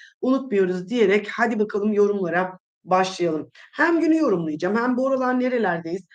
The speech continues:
ve hala bu hafta hem tutulma hem de güneşin terazi geçişinde olduğumuz için tekraren hatırlatmalar, hatırlatmalar, hatırlatmalar modunda yola devam edeceğim. Şimdi bugün hala ay akrepte.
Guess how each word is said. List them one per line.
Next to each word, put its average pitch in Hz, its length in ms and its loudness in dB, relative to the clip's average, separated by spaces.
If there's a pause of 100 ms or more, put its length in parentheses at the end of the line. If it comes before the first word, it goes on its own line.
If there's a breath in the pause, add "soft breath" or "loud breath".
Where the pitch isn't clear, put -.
(260 soft breath)
ve 202 200 4
hala 214 720 0
bu 226 140 2
hafta 180 500 -2 (280 soft breath)
hem 240 300 2
tutulma 170 600 -4 (160)
hem 233 260 2
de 214 80 2
güneşin 220 400 -4
terazi 208 440 -2
geçişinde 175 520 -8
olduğumuz 180 720 -2
için 190 400 -4 (280 soft breath)
tekraren 269 760 2 (720 loud breath)
hatırlatmalar, 254 960 0
hatırlatmalar, 220 920 0 (340 loud breath)
hatırlatmalar 220 800 2
modunda 190 580 0 (200)
yola 226 360 4
devam 208 360 4
edeceğim. 160 600 -2 (340 loud breath)
Şimdi 285 320 0
bugün 294 180 2
hala 254 420 2
ay 233 220 -2
akrepte. 165 600 -8